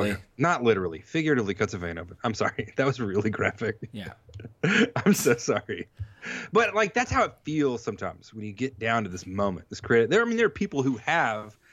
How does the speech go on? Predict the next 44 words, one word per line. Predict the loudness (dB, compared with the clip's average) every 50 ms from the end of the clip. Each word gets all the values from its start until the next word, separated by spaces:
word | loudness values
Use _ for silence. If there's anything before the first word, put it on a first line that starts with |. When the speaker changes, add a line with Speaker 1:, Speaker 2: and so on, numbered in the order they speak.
| -20 -20 -20 _ _ -10
Speaker 2:
opted | -8 -8 -8 -8 -10 -14 -14 -14 -10
to | -6 -4 -2 -2 -2 -4 -8 -12 -18 _ _ _ _ _ _ _ _ _ _ _ -4
cut | -2 -2 -2 -2
themselves | -6 -12 -6 0 0 2 2 0 -2 -6
as | -4 -2 -2 -2 -2
opposed | -4 -6 -2 -2 0 0 -2 -4 -6 -10 -16 -20 _ -12
to, | -8 -4 -4 -4 -4 -6 -10 -8 0
you | 2 4 4
know | 4
what | 4
I'm | 2
saying? | 2 2 4 4
Like, | 4 2 0 -2
this, | -6 -6 -6 -8 -20 -16 _ -4
this | -4 -2 0
is | 0 2 4
the | 4 4
moment | 4 4 4 4 4 2 0
in | -2 -2
someone's | -2 -2 -2 -2 -2 -2
life | -2 -2 -2 -2 -4
where, | -6 -4
like, | -6 -6 -8 _ _ -20 -20 -20 -18 -10 -8 -6 -2
in | -2 -2 -2
creative | 2 4 4 6 6
people's | 6 4 4 4
lives | 4 2 2 2 -2 -6 _ 0
where, | 4 4 6
like, | 4 4 2 -4 _ _ -20 -20 _ _ _ -2
where | 2 4 6 6 6 6 4 4 0
sort | 0 0 2 4
of, | 4 4
like, | 2 0 2
the | 2 2
mental, | 4 4 2 2 4 4 4 6 8 8 8 6 4 2 -2 -4 0
uh, | 2 4 4 4 4 2 0 -2 -4 -8 -4
illness | 0 2 2 4 4 2 2 0 -6 -10 -10 _ -4
and | -2 0 0 0 0 0 -2 -2
<laughs> |
the | -2 -6
success | -4 -4 -8 -6 0 0 0 0 0 -2
meet, | -6 -4 -4 -4 -4 -6 -10 -14 -12 -12
and | -10 -8 -6
you, | -6 -6 -6 -8